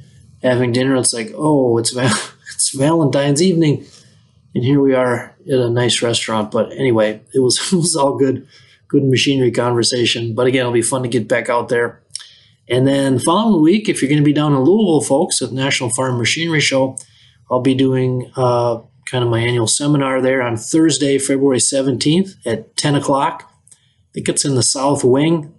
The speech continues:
same, same, uh, conference hall as always, the one where they film U S Farm Report. Uh, so again, Thursday morning the seventeenth, if you're gonna be at the show, swing on out. Um, and then after, uh, my talk, which I'll give a little market update,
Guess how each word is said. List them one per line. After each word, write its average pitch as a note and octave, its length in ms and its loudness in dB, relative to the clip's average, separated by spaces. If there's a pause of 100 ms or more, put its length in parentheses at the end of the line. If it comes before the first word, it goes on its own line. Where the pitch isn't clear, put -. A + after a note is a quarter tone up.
(100)
same, D3 400 0
same, C3 540 0
uh, A#2 240 0
conference A#2+ 440 -2
hall A#2+ 200 0
as A2+ 80 -2
always, A#2 480 -2 (1400)
the A#2 80 0
one B2 180 2
where A#2 100 2
they A2+ 120 2
film A#2+ 260 0
U A#2+ 160 2
S A2 120 0
Farm A#2+ 280 -2
Report. A2 500 -2
Uh, G#2+ 300 0
so A#2 200 -2
again, A2+ 220 -2
Thursday C3 320 0
morning C3 320 0
the A#2 60 0
seventeenth, C#3 640 0
if A2 140 -8
you're B2 100 2
gonna B2+ 160 0
be B2+ 140 0
at A#2+ 100 -2
the A#2+ 80 -2
show, E3+ 240 0
swing C3+ 360 -2
on C3 160 0
out. D#3 240 -2 (600)
Um, B2 500 -2
and B2+ 140 0
then C3 120 0
after, C#3 760 -2 (760)
uh, C3 320 0
my B2 180 0
talk, F3+ 540 -2 (260)
which B2 200 -4
I'll B2 180 0
give B2 140 2
a B2 40 2
little A#2+ 240 0
market B2+ 360 0
update, B2+ 640 -2